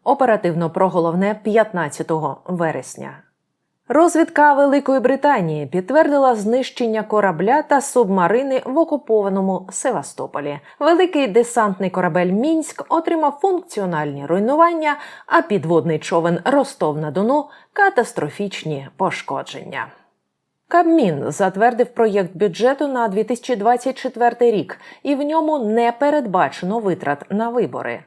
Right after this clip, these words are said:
з чого випливає, що їх проведення не планується наступного року.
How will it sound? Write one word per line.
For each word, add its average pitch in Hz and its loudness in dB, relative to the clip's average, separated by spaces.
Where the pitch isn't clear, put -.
з - -20
чого 254 0
випливає, 220 2
що 302 -4
їх 226 -2
проведення 190 0
не 254 0
планується 240 -2
наступного 208 -4
року. 208 -2